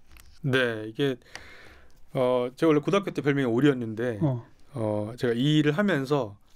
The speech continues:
Speaker 1: 이제 프로듀서 일과 디렉터 일을 같이 해야 되는 상황이고 지금도 같이 하고 있지만, 근데 이게 사실 이 두 일에 같은 목표를 향하는 일이지만 이 두 일의 색깔은 좀 다르거든요. 그래서 프로듀서는 좀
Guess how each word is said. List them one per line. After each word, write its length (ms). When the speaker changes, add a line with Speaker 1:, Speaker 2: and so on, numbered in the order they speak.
Speaker 1:
이제 100
프로듀서 840
일과 280
디렉터 480
일을 540
같이 360
해야 180
되는 400
상황이고 460
지금도 260
같이 200
하고 120
있지만, 360
근데 120
이게 120
사실 220
이 100
두 180
일에 760
같은 640
목표를 560
향하는 280
일이지만 680
이 180
두 200
일의 180
색깔은 360
좀 80
다르거든요. 680
그래서 280
프로듀서는 460
좀 320